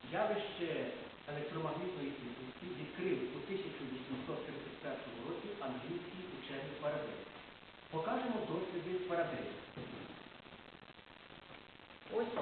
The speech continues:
під'єднаємо катушку до гальванометра і будемо опускати постійний магніт в цю катушку. Що ми побачимо? Ми побачимо, що стрілка відхиляється.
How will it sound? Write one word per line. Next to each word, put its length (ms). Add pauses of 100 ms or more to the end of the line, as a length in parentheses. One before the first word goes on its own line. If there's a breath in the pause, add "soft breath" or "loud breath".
(340)
під'єднаємо 840
катушку 480 (160)
до 140
гальванометра 960 (800)
і 160
будемо 520
опускати 680 (840)
постійний 580
магніт 380
в 320
цю 80
катушку. 520 (140)
Що 120
ми 60
побачимо? 640 (1400)
Ми 140
побачимо, 680 (140)
що 80
стрілка 400
відхиляється. 720